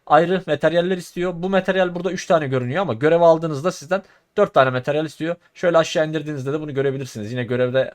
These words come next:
aldığınızda da hani üç tane sanmayın yani dört tane istiyor kısaca. Bunları nereden alacağız dostlar ve nasıl alacağız? İlk olarak yapmanız gereken, e, kozmetik, e, pardon, tools kısmına geliyorsunuz ve burada üzerinize toplama aletlerinden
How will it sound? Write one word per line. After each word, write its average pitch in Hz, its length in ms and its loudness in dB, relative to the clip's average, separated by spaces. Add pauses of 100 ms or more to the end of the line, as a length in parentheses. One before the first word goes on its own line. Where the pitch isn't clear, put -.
aldığınızda 123 560 -2
da 135 180 0
hani 117 140 -8
üç - 200 -10
tane 151 240 2
sanmayın 127 380 -2
yani 104 240 -8
dört 143 180 0
tane 104 200 -4
istiyor 98 280 -10
kısaca. 156 340 -8 (460)
Bunları 208 340 2
nereden 208 260 2
alacağız 160 300 2
dostlar 170 300 -2
ve 165 100 0
nasıl 165 220 2
alacağız? 131 380 0 (240)
İlk 254 180 -2
olarak 208 260 2
yapmanız 202 380 -2
gereken, 175 420 0 (380)
e, 120 400 4
kozmetik, 190 420 0
e, 151 200 2
pardon, 131 260 2
tools 190 300 0
kısmına 190 340 -6
geliyorsunuz 175 540 -4
ve 180 160 -4
burada 185 360 2 (420)
üzerinize 185 500 2
toplama 175 440 2
aletlerinden 143 580 2